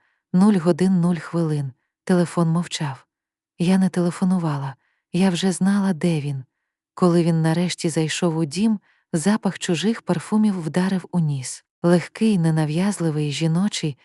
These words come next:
як невидима мітка. "Засиділись у проєкті", буркнув, незважаючи на мене. "Вона готувала щось смачне?"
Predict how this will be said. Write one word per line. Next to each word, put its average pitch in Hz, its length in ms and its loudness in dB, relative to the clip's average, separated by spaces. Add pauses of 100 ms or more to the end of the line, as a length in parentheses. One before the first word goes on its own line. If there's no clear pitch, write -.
(140)
як 180 240 2
невидима 185 540 2
мітка. 160 480 -2 (480)
"Засиділись 180 680 2
у 170 60 -2
проєкті", 160 640 -2 (300)
буркнув, 175 680 0
незважаючи 170 800 0
на 151 120 0
мене. 139 360 -4 (580)
"Вона 180 320 4
готувала 185 580 0
щось - 320 -4
смачне?" 185 680 -2